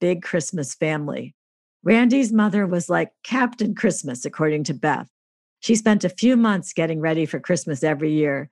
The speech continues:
So Beth assumed they would spend all of Christmas celebrating with his family. But Randy had other ideas. "How about in the morning we celebrate the Christian way, and in the afternoon the Jewish way?"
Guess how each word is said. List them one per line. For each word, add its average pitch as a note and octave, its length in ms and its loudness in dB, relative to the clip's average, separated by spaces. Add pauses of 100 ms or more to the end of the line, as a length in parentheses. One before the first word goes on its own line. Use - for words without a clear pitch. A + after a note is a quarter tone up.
(460)
So A#3 180 2
Beth A#3+ 300 2
assumed G#3 720 2
they G3+ 160 4
would F#3 140 0
spend F#3+ 340 -2 (220)
all G#3+ 260 4
of F#3+ 120 -4
Christmas E3 460 -4
celebrating D#3+ 600 0
with C#3+ 100 -4
his C#3+ 160 -6
family. C#3+ 560 -2 (320)
But F#3+ 140 4
Randy B3 420 4
had A3 180 0
other A#3 320 0
ideas. D3 720 -6 (680)
"How A#3+ 140 4
about A#3+ 300 4
in G#3+ 100 2
the F#3+ 80 -2
morning F#3 460 2
we E3+ 100 0
celebrate F#3 560 2
the F3+ 80 -12
Christian A3 420 0
way, D3+ 360 -4 (440)
and G3+ 140 6
in A3+ 120 4
the G#3 120 4
afternoon G#3 540 2
the G3 100 0
Jewish C#4 420 2
way?" D3 360 -6